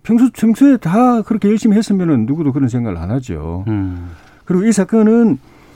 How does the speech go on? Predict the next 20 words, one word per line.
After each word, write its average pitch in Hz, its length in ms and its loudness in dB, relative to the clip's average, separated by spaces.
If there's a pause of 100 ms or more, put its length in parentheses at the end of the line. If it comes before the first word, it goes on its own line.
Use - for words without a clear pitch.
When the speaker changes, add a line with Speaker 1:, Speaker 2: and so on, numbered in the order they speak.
(100)
Speaker 1:
대법원에서 180 880 0
이재명 185 720 0
지사 196 1200 -4
그 170 160 -4
허위사실 156 400 -2
유포 117 440 -4
관련해서 123 500 -4
대법원이 117 360 -2
무죄 139 220 -2
판결 120 320 -4
내린 98 580 -4
그 120 320 -6
기준으로 117 360 -2
하면은 123 340 0
이건 202 140 -2
사건도 220 380 -4
될 214 140 -2
수도 - 180 -10
없습니다. 101 580 -8
Speaker 2:
네. 95 400 -4